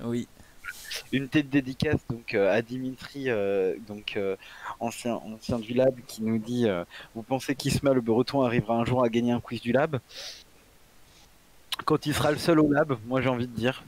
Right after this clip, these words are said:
Speaker 1: <laughs> C'est ça. Non, ou
Speaker 2: Voilà.
Speaker 1: qui triche, mais on va trouver une solution.
Speaker 2: En tout cas, c'est pas cette nuit qui sera, qui gagnera quoi que ce soit.
Speaker 1: Non,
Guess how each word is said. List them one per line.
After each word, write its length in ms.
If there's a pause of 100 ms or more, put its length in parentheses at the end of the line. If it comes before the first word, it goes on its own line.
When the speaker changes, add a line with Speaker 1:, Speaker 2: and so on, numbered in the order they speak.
(320)
Speaker 1:
<laughs> 1120
C'est 120
ça. 240 (2250)
Non, 180
ou 340
Speaker 2:
Voilà. 200
Speaker 1:
qui 40
triche, 280
mais 160
on 200
va 120
trouver 220
une 60
solution. 400 (1400)
Speaker 2:
En 100
tout 120
cas, 140
c'est 140
pas 140
cette 240
nuit 120
qui 160
sera, 400
qui 140
gagnera 420
quoi 140
que 80
ce 80
soit. 180 (340)
Speaker 1:
Non, 140